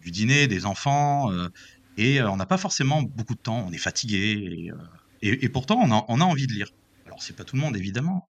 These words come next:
Euh, c'est pas, c'est pas tout le monde qui va être rebuté par un pavé de six cents pages. Mais je sais que, euh, beaucoup de lecteurs aujourd'hui, voilà, ont envie de lire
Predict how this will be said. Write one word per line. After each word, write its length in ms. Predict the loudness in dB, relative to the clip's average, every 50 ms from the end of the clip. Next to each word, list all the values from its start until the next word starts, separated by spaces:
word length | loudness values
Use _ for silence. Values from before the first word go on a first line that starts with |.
| _ -20 -18
Euh, 240 | -16 -14 -14 -12 -12
c'est 200 | -10 -10 -6 -2
pas, 440 | 0 0 0 0 -2 -2 -6 -8 -12
c'est 120 | -16 -16 -18
pas 80 | -20
tout 120 | -12 -8 -4
le 60 | -4
monde 80 | -4 -4
qui 100 | -4 -4
va 80 | -6
être 120 | -4 -2 -4
rebuté 300 | -4 -4 -4 -6 -6 -6
par 160 | -6 -6 -6
un 80 | -6
pavé 260 | -6 -6 -4 -2 -2 -4
de 60 | -4
six 160 | -6 -10 -8
cents 160 | -6 -4 -4
pages. 300 | 0 0 0 0 0 -2 -8 -14 -20 -20 _ _ _ _ _ _ _ _ _ _ _
Mais 400 | -2 0 2 2 2 2 2 0
je 100 | 0 0
sais 220 | 0 0 -2 -2
que, 340 | 0 0 0 0 0 -2 -4 -6 -12 -18 -12 -10
euh, 580 | -8 -8 -8 -8 -8 -10 -12 -12 -14 -14 -12 -8
beaucoup 200 | -8 -8 -4 2
de 60 | 2
lecteurs 240 | 2 2 2 0 -2
aujourd'hui, 280 | -2 -2 0 0 0 0
voilà, 200 | 2 2 2 0
ont 180 | 0 2 2
envie 260 | 2 2 2 0 0
de 100 | 0 2
lire 220 | 2 2 0 0